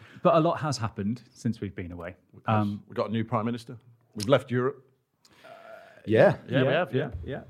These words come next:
Speaker 1: yeah, yeah.
Speaker 2: Mm.
Speaker 1: Uh, but it, the world of cycling in particular,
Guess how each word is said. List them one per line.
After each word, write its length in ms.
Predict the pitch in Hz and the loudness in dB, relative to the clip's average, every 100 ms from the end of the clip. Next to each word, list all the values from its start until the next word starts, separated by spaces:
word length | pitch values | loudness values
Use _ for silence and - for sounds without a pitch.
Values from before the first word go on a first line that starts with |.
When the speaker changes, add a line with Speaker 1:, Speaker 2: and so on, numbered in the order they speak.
| - | -8
Speaker 1:
yeah, 160 | 127 - - - | -6 -6 -12 -6
yeah. 40 | |
Speaker 2:
Mm. 320 | 120 127 123 120 | -2 0 -2 -6
Speaker 1:
Uh, 20 | - - - | -14 -20 -12
but 260 | 147 151 135 | -2 -2 0
it, 280 | 160 - 127 | -2 -2 -2
the 60 | |
world 200 | 151 165 | 2 2
of 60 | 143 | 0
cycling 540 | - 143 - 104 123 127 - - _ _ | -4 -4 -4 -6 -8 -12 -20 -20 _ _
in 120 | 127 110 | -2 -2
particular, 480 | - 120 - 104 | -4 -10 -8 -12